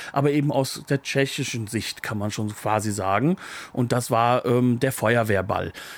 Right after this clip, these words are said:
Ähm, dass wir jetzt so häufig über diese Filme sprechen, hat übrigens den Grund, dass sowohl die Slowakei als auch, äh, äh, die Tschechei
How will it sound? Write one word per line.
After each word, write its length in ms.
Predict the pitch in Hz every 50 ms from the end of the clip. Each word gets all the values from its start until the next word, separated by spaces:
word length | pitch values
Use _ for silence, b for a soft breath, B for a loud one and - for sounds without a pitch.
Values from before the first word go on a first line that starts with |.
| B B -
Ähm, 420 | - 139 139 143 139 143 143 139 - - _ _ _ - 120 131 151 147 147 143
dass 220 | 143 151 196 - -
wir 80 | 226 220
jetzt 180 | 214 208 202
so 140 | - 175 143
häufig 240 | 151 185 262 - 247
über 120 | 220 220
diese 180 | 202 196 180 180
Filme 280 | 170 - 196 190 190 175
sprechen, 480 | - - - 143 151 - - 185 139
hat 160 | 151 190 -
übrigens 480 | - 202 190 - - 190 185 175 165 -
den 220 | - 165 147 147
Grund, 540 | 131 135 139 147 196 262 247 254 277 - - - -
dass 180 | 160 160 -
sowohl 380 | - 175 156 151 147 165 202 208
die 80 | 208 196
Slowakei 680 | - - 180 170 165 156 151 - - 165 185 208 202
als 180 | 160 147 - -
auch, 300 | 160 160 156 151 - -
äh, 280 | 165 151 147 147 147 147 B B B B B B B -
äh, 320 | - 151 147 147 143 143
die 140 | 143 143 139
Tschechei 580 | 139 - - 196 185 - 180 160 160 156 151